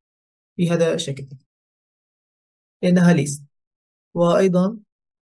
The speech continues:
بما أن هنا عندما نقوم بطباعة ما نقوم بقوله في هذا المكان، فرأينا كيف قمنا بحذف you said. لذا سوف نقوم هنا أيضًا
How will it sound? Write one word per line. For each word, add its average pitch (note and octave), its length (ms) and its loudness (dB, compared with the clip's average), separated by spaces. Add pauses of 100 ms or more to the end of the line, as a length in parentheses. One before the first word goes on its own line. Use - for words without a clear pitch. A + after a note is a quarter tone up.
بما F#3 220 0
أن F3+ 120 2
هنا F3+ 520 0
عندما F3 200 -6
نقوم F3 400 -2
بطباعة E3+ 600 -4
ما E3+ 140 -2
نقوم E3 320 -2
بقوله F3 580 -2 (520)
في E3 80 -6
هذا E3+ 160 -4
المكان، F3 460 -6 (600)
فرأينا F3+ 440 0
كيف F3 260 -6
قمنا F3+ 240 -2
بحذف F3+ 380 -4
you F#3 220 -4 (100)
said. D3 260 -8 (540)
لذا F#3+ 400 0
سوف F3 280 -6
نقوم F3 380 0
هنا F3+ 160 -2
أيضًا F3+ 380 -4